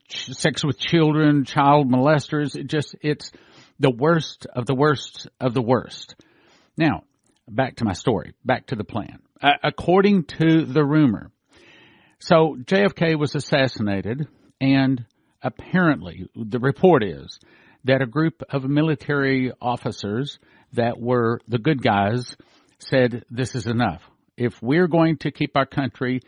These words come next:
we have absolutely positively got to do away with this evil cabal." And that's the short word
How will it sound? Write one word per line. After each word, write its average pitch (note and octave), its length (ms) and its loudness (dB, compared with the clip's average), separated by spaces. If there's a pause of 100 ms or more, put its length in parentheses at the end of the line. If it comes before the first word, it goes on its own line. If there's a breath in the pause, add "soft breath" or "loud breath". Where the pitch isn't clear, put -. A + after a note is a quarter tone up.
(360 soft breath)
we C3+ 180 2
have B2+ 120 2
absolutely B2+ 640 -2
positively A#2+ 640 -2
got B2 280 -2
to B2 120 -4
do A#2+ 220 2
away A2+ 320 0
with A2 240 -6
this A2+ 280 -6
evil G#2 280 -4
cabal." G#2 560 -2
And F#2 160 -6
that's G#2 320 0
the G#2+ 100 -6
short D3 320 0
word F#2+ 400 -4